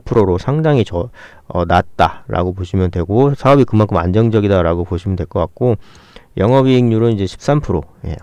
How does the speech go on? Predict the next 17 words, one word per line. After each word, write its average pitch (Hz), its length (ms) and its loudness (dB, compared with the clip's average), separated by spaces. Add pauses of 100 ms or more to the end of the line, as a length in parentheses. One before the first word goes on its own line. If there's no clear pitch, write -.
그 92 60 -10
정도로 90 680 0
확인이 110 360 -2
되고 90 260 -8
있습니다. - 540 -12
네. - 80 -16 (1800)
아, 85 100 -4
그리고 123 220 0
재무제표를 131 640 0
한번 123 240 -2
보시면 101 500 -2
제가 131 240 2
지금 127 340 0
이제 110 140 0
그려드린 117 720 2
이 107 320 2
선이 139 420 0